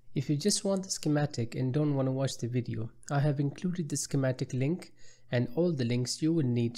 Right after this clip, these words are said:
to make the circuit. That includes videos from other channels explaining the concept used in this video in much more detail, so be sure to check out the description after you watch the video.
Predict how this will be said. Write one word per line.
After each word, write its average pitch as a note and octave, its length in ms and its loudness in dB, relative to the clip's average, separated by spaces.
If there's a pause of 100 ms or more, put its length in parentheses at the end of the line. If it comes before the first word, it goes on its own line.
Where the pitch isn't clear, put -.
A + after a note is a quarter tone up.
to B2 120 0
make B2 180 0
the B2+ 100 -6
circuit. - 520 -2 (500)
That D#3+ 260 2
includes C#3+ 640 0
videos B2 540 0
from B2+ 240 -2
other D#3+ 180 0
channels A#2 560 -2
explaining E3 640 0
the B2 120 0
concept D#3+ 680 0
used D#3 360 0
in C3 340 -2
this E3 240 0
video A#2 560 -2
in C3 160 2
much D3+ 300 0
more B2 140 0
detail, A#2 480 -2 (260)
so - 200 0
be F#3 180 2
sure E3 240 2
to D3+ 140 -2
check - 340 -4
out C3 160 0
the B2+ 80 -4
description B2 720 -2
after B2 240 -2
you B2 120 0
watch A#2+ 280 -2
the A#2+ 80 -2
video. A#2 340 -4